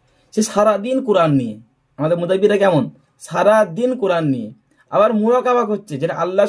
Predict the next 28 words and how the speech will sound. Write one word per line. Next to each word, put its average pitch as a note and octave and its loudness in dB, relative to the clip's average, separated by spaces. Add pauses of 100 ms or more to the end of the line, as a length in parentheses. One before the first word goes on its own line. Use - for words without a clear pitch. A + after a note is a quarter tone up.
(120)
সঙ্গে A3 -4
সম্পর্ক, A3 2
যেটা E3+ -2
খুদ G3 -2
আমার F#3+ -2
নবী F3+ -2
সাল্লাল্লাহু G3 2 (340)
আলাইহি F3 2
ওয়াসাল্লাম F#3 0
করতেন, E3 0
হিরা D#3+ 2
গুহার D3+ 0
মধ্যে D3+ -2
যে, C#3 2
যে C3+ -2
মুরাকাবা C3 -2
করেছেন B2+ -6
আর A2+ -8
কি - -12
হযরত। G#2+ -8 (460)
আমার G3 2
ছাত্রের G#3 -4
মুরাকাবা G3+ 2
করছে। F3 -6
আজ G#3+ -2
মুরাকাবা A3 0
এই G3+ 0
জামানায় A3+ -2